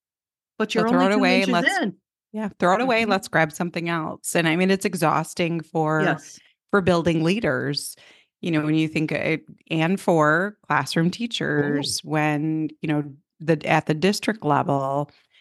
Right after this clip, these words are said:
Speaker 2: new initiatives, new programs
Speaker 1: Yep.
Speaker 2: are are purchased and launched, and here we go again, and now we gotta figure this piece out, and limited time to engage in that professional learning. I mean, it's just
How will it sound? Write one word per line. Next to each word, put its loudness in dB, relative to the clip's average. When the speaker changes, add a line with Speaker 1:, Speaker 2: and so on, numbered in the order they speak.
Speaker 2:
new 4
initiatives, -2
new 4
programs 0
Speaker 1:
Yep. -2
Speaker 2:
are 2
are 2
purchased 0
and 0
launched, 0
and -4
here -6
we -6
go 0
again, 4
and 2
now -2
we -4
gotta -6
figure -4
this -2
piece -8
out, -2
and -6
limited 0
time 2
to -2
engage 0
in 2
that -2
professional -2
learning. -2
I -2
mean, 0
it's -2
just -4